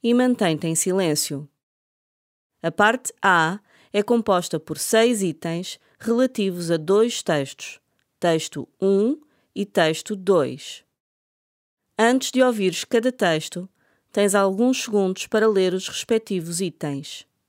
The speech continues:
Vais ouvir cada texto duas vezes. Enquanto estiveres a ouvir, podes anotar as tuas respostas no enunciado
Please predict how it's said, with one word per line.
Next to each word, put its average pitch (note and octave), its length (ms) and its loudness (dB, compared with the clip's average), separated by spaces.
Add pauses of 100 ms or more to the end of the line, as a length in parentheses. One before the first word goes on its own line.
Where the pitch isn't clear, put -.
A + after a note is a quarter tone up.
(520)
Vais A3+ 380 2
ouvir G3+ 480 0
cada A3 260 0
texto F3+ 600 -2 (300)
duas G#3+ 360 4
vezes. D#3+ 560 -4 (1000)
Enquanto G3+ 460 2
estiveres G#3 520 0
a A3+ 60 4
ouvir, F#3+ 500 0 (440)
podes G#3 320 2
anotar A#3 420 2
as E3+ 160 -4
tuas A#3 320 0
respostas E3+ 640 -4
no G3+ 140 0
enunciado G3 840 0